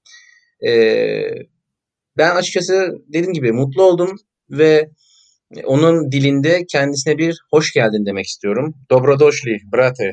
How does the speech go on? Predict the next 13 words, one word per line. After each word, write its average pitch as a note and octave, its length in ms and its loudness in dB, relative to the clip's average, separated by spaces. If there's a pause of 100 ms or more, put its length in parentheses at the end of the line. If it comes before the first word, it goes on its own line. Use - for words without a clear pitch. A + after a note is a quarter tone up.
demek G2 200 -8
istiyorum C#3+ 460 -4
ve C#3 200 4 (400)
üç E3 220 -4
tane C#3 460 2
Bosnalı C3+ 500 0
dostuma B2+ 400 -2
buradan C3+ 380 0
selam C#3 420 0
göndermek G2+ 440 -4
istiyorum. G#2 500 -8 (600)
Ee, F#2 180 -8
Adnan B2+ 640 0